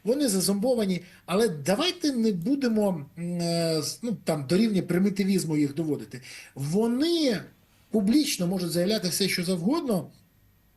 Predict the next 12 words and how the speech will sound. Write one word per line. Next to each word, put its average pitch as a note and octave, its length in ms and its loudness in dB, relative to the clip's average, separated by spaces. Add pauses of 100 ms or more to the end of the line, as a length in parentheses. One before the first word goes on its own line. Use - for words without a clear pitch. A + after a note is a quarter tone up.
(180)
але F3 220 2
вони F#3+ 300 2
розуміють, F3+ 680 0 (400)
в - 20 -4
якому E3+ 340 2
лайні E3 440 0
вони C3 300 -4
живуть F3 480 -4 (560)
і G3 420 2 (140)
куди F#3 380 -2
вони F#3 380 2
рухаються. D#3+ 720 -6